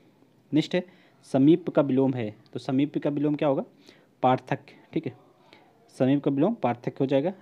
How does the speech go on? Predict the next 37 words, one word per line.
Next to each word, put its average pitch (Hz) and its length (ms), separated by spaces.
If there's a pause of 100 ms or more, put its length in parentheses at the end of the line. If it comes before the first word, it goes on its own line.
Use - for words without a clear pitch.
राइट 123 200
आंसर 127 200
इसका 120 200
सी 147 240
हो 135 100
जाएगा। 143 300 (880)
नेक्स्ट 143 240
है 190 60 (100)
तिरोभाव 143 440
शब्द 139 240
का 175 200 (160)
सही 131 260
विलोम 120 340
है, 117 120 (300)
तो 123 60
तिरोभाव 143 480
का 147 100
सही 139 200
विलोम 151 260 (460)
आविर्भाव 131 440
हो 107 80
जाएगा, 107 300 (300)
राइट 131 180
आंसर 131 200
इसका 208 220 (480)
ए 139 140
हो 160 80
जाएगा। 143 320 (460)
नेक्स्ट 160 200
है 202 60
प्रभु, 147 420 (500)
प्रभु 135 260
का 170 180 (520)
सही 147 200
विलोम 143 280
क्या 123 140
है, 101 160